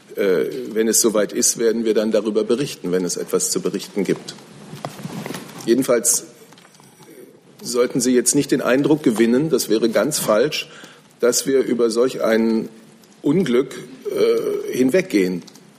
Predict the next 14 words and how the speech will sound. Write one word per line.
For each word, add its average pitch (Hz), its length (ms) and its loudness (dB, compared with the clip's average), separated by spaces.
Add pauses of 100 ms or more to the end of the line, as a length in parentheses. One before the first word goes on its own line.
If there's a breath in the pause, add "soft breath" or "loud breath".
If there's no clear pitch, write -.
(160)
Und 110 160 0
das 113 140 2
tut - 180 0
auch 127 140 2
die 127 120 -2
Anti-I 120 380 0
S-Koalition, 104 760 2
der 107 140 2
wir 110 140 2
uns - 160 0
ja 107 80 4
verbunden 139 440 0
fühlen, 92 380 -2
nicht. 82 220 -8